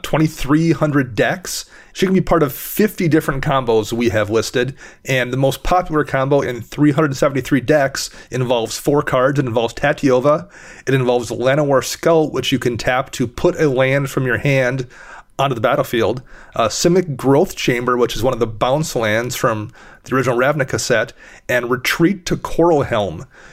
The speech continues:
which has an option, um, to untap a permanent when a land comes into play. So you tap the Scout to put a bounce land into play. Um, Tatovia draws you a card.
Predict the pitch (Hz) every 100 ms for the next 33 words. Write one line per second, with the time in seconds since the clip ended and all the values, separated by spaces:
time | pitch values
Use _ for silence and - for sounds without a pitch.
0 | - 127 - 139 135 135 135 131 139 -
1 | 156 139 131 131 - - _ - 127 117
2 | 113 123 147 - 147 165 165 - 151 151
3 | - 127 131 123 214 208 139 127 131 131
4 | 120 123 131 123 127 117 107 - 127 -
5 | - _ _ _ - - - - - -
6 | 139 123 110 139 - 165 175 180 170 -
7 | 156 151 156 - - 156 127 147 123 135
8 | 190 - 135 113 113 123 107 117 - -
9 | - - - 107 104 98 - 135 170 147
10 | 139 143 123 110 - 165 120 127